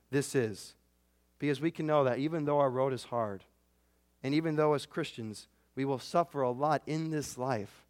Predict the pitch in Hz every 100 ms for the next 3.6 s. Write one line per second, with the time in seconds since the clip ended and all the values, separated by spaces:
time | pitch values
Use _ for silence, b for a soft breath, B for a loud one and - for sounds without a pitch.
0 | _ _ _ _ 127 156 143 120 110 -
1 | 127 127 117 135 127 - 98 98 98 -
2 | _ _ _ _ _ _ _ _ _ _
3 | - 127 170 170 120 107